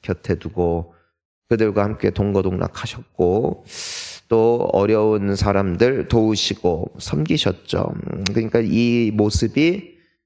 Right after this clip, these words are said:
이 데살로니가 교회 가운데 있었다. 그리고 마지막으로 예수 그리스도에 대한 소망의 인내가 있었다. 어, 우리가요, 예수님을 믿고 변화되는 것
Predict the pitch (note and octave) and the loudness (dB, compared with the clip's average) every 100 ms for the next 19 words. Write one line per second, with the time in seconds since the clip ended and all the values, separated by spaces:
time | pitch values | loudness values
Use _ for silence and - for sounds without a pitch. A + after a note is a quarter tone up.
0 | _ - F2 G2 G#2+ G2 F#2 F2 F2 F2 | _ -6 -2 0 0 0 0 0 -2 -2
1 | F2 D#2+ D#2+ E2+ - - - - D#2 - | -4 -4 -6 -4 -6 -4 -6 -4 -4 -4
2 | - - - - E2 F2 D#2+ D#2+ F#2 E2+ | -6 -10 -8 -6 -4 -2 -2 0 -2 0
3 | G#2 D3+ G3+ - - _ _ _ - G2+ | 2 2 0 -10 -20 _ _ _ -2 0
4 | F#2+ G2+ F2+ F#2+ F#2 - F#2+ E2+ A#2+ - | 0 -2 0 0 0 0 0 2 0 -2
5 | - - - A#2+ G2+ F#2+ F2+ F2+ E2 D#2+ | -6 -4 -2 0 0 0 0 -2 -2 -2
6 | - - - - G1+ - - _ _ _ | -4 -8 -8 -8 -8 -12 -18 _ _ _
7 | _ _ _ - C#2 - B2 C#3 C#3 A2+ | _ _ _ -10 -8 -2 0 2 2 2
8 | A2+ G#2 D2+ A#1+ - A2 B2 D#3 D3+ C#3 | 2 0 -2 -6 -2 -2 0 -2 -2 0
9 | F#2 G2 - - F2 E2+ F#2 C#2+ C2 - | 0 -2 -4 -4 0 0 -2 -4 -6 -16
10 | - G#2+ G#2+ G#2 G#2 G2+ F#2+ F2+ B2+ D#3 | -8 -2 0 2 0 0 0 2 0 0
11 | - - | -10 -18